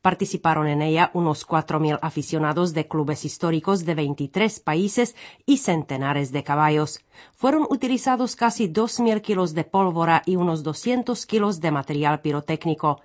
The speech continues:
Quemada fue la réplica de una aldea. El espectáculo fue grandioso. Gracias al alto número de participantes fue posible presentar por primera vez todos los momentos clave de la batalla. Su transcurso fue seguido por Napoleón,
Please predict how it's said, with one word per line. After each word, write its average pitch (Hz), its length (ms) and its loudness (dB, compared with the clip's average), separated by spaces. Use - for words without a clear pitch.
Quemada 165 420 4
fue 160 180 0
la 143 140 4
réplica 156 480 0
de 180 160 -2
una 156 160 -2
aldea. 156 560 2
El 196 120 2
espectáculo 165 760 2
fue 180 240 0
grandioso. 160 800 0
Gracias 262 500 0
al 226 180 4
alto 247 340 2
número 190 360 2
de 151 100 0
participantes 170 880 -2
fue 170 180 -2
posible 170 460 0
presentar 165 640 0
por 165 240 0
primera 170 400 2
vez 208 240 0
todos 277 340 0
los 247 220 -2
momentos 214 560 0
clave 147 400 2
de 139 100 -4
la 135 80 0
batalla. 156 540 2
Su - 180 -2
transcurso 165 680 0
fue 233 180 0
seguido 190 440 2
por 143 220 -2
Napoleón, 143 640 2